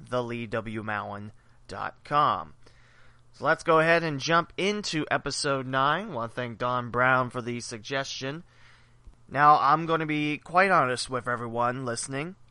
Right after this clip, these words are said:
This is not the first time that I'm recording this. This is not the first day that I tried to record this. This is about day three.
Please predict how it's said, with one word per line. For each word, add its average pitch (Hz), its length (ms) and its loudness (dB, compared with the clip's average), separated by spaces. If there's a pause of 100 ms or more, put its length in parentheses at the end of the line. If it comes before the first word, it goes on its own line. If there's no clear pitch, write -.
(340)
This 165 160 -8
is 180 80 -8
not 185 240 2
the 160 80 -4
first 135 340 -4
time 123 460 -6 (460)
that 110 120 -8
I'm 110 300 -6
recording 127 480 -4
this. - 320 -16
This 104 160 -16
is - 100 -18
not 113 240 -8
the 127 80 -10
first 117 500 -8
day 117 460 -2 (280)
that 82 100 -16
I 98 80 -12
tried 101 300 -12
to 92 60 -20
record 139 420 -4
this. 90 200 -14
This 104 160 -16
is 117 80 -12
about 110 400 -4
day 117 220 -8
three. 139 580 -6